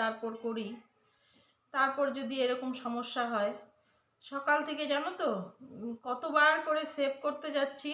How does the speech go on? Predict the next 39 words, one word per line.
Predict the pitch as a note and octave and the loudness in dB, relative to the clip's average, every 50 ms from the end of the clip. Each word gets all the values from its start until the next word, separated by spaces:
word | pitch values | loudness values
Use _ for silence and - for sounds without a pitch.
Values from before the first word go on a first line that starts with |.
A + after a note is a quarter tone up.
| D4+ - | -6 0
হাফ | - B3+ B3+ C4 C4 C4 | 2 4 4 4 2 0
সেভ | - - D4 C4 B3+ B3+ - | -4 -4 -2 -2 -2 -2 -4
হচ্ছে | C#4 C4+ - - - F4+ G#4+ A4 - | -6 -8 -8 -6 -6 -4 -4 -4 -4
কেটে | - C4+ - A3 G#3 | -6 -4 -2 -2 -2
যাচ্ছে, | G3 F#3 F3 - - - F#3 F3+ F#3 F#3 _ _ _ _ _ _ _ _ _ _ _ _ - | -2 -2 -4 -6 -10 -12 -12 -12 -12 -12 _ _ _ _ _ _ _ _ _ _ _ _ -6
কখনো | D4 D4 D4 D4+ D4+ D4 C#4+ | -6 -2 0 2 2 4 4
হচ্ছেই | C4 C4+ C4 - - - C#4 C4 C4 C4 B3+ | 2 2 0 -2 -4 -2 2 2 2 2 4
না, | B3+ A#3+ B3 B3 | 2 2 2 2
কখনো | B3 A#3+ A#3+ B3+ B3+ B3+ B3 | 0 -2 0 2 4 4 4
হাফ | A3 A3+ A#3 A#3 A#3 A#3+ - - | 4 2 2 2 0 0 -2 -4
হচ্ছে | B3 A#3 - - - B3 | -6 -6 -6 -6 -6 -6
কেটে | A3+ - A#3+ A3 A#3 A#3 A3+ | -4 -4 -6 -4 -4 -2 -2
যাচ্ছে, | A3 A3 G#3 G#3 - - G#3 G#3 - | -2 -2 -4 -4 -6 -8 -6 -6 -6
তো | B3+ | -6
কিছুতেই | B3 - D4+ D4+ D4+ - - - D4+ D4 D#4 E4 - - | -8 -6 -8 -8 -8 -8 -8 -6 -4 -4 -4 -4 -4 -2
সেভ | C#4+ C#4+ C4+ C4 C4 | 0 0 0 0 -2
হচ্ছে | C4 C4+ C4 - C#4 B3 | -4 -6 -6 -4 -4 -2
না। | B3 A3 A3 A3+ - - - - - - - _ _ _ _ _ | 0 0 -2 -2 -4 -12 -20 -20 -20 -20 -20 _ _ _ _ _
তো | C4 C4 A3+ A3 | -10 -8 -6 -4
ভিডিও | B3 C4 A#3 C#4+ C#4+ D4 D4 C#4 C4 | -4 -4 -4 -2 -2 -2 -2 -2 -2
যদি | C#4+ B3 D4+ D4+ D4 - - | -2 -2 -2 -4 -4 -4 -4
সেভই | - C4 B3 B3+ B3+ C4+ D4+ D4+ C#4+ | 0 2 2 2 2 0 0 0 2
না | C#4 B3+ A#3 | 4 4 4
হয়, | A3 G#3 G3+ - - | 4 2 0 -4 -8
কিছু | B3+ - D4 C#4 D#4 | -10 -8 -8 -4 -4
তো | D#4+ D#4+ - | -2 2 4
পারি | C#4 C4 C4 C#4 C#4 B3+ | 6 6 6 4 2 0
না, | A#3+ A3+ A3 | 2 0 0
এবার | G#3 A3 A#3 A3+ - - | 0 -2 -4 -6 -6 -2
সেভ | - C#4 C#4 C#4+ C#4+ - C#4+ C#4+ | 2 4 4 4 4 2 0 0
না | C#4+ C#4+ | 0 0
করে | C#4+ D4+ C#4+ C#4+ C#4+ | 0 0 0 2 2
তো | C#4 D4 C#4+ | 2 2 2
আর | C4+ C4+ B3+ B3+ | 2 2 2 0
ভিডিওটা | C4+ A#3+ B3+ C#4+ C#4+ C#4 C4+ D4 C#4 B3+ | -4 -4 -2 0 0 0 2 4 4 4
আপলোড | C4 - D4 C#4 B3+ A#3+ | 4 4 0 -4 -4 -4
দিতে | C#4 C4+ - C#4+ | -6 -6 -6 -4
পারছি | C#4 - C4+ C4 C4 - - C4+ | -2 0 0 -2 -2 -6 -6 -4
না | A#3+ A3 | -2 -2